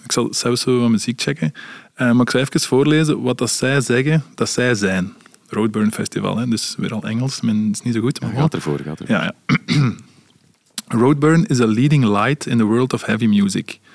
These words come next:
Speaker 1: Unrestricted by genre, Roadburn has an underground ethos,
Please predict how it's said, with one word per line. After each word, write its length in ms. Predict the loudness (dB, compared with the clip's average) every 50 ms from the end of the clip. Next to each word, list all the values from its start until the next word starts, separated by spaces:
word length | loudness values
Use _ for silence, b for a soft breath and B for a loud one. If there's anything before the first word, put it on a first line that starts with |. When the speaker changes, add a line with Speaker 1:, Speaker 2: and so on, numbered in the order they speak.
| B B B B B
Speaker 1:
Unrestricted 680 | 2 2 4 4 2 2 0 0 0 0 2 0 0 2
by 140 | 2 2 2
genre, 460 | 2 2 2 2 2 2 2 2 0 B B B B B B B
Roadburn 460 | 0 2 2 2 2 2 2 2 2
has 160 | 0 0 0
an 120 | 0 -2 -2 -2
underground 560 | -2 -2 0 0 0 0 0 0 0 -2 -4
ethos, 460 | -6 -4 -2 -4 -4 -4 -6 -12 -14